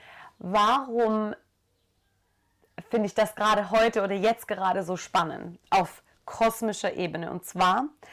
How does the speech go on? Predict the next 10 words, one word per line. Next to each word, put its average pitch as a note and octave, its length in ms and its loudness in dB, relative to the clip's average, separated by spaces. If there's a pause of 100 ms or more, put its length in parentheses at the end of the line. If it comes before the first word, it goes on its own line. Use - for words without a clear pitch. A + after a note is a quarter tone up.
(240)
Jupiter B3 560 2
ist - 140 -4
seit F#3+ 260 0
ein G3 260 -2
paar F#3+ 300 -6
Tagen E3 640 -2 (360)
wieder A3+ 360 4
in G#3 140 0
seinem F#3+ 480 0
Home-Sign. F3+ 760 -2